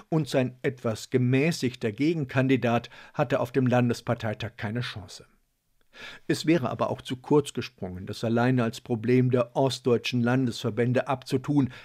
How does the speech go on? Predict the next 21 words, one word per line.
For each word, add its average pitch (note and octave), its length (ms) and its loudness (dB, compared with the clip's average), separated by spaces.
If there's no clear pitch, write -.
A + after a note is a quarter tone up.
die C#3 120 -2
als C3 220 -4
besonders C3+ 760 0
radikal A#2 520 -2
gelten, A#2+ 460 0
auch G#2 200 -2
weil D3 200 2
sich C3 180 -4
dort B2 240 4
viele C3+ 380 0
Westimporte, B2+ 880 -2
ob - 200 -10
Höcke, B2 340 -2
Meyer B2 420 4
oder B2 240 2
Brandner B2+ 680 0
und D3 160 -2
zuvor E3 420 2
auch A#2+ 160 -2
schon G2+ 300 -8
Kalbitz, B2+ 560 2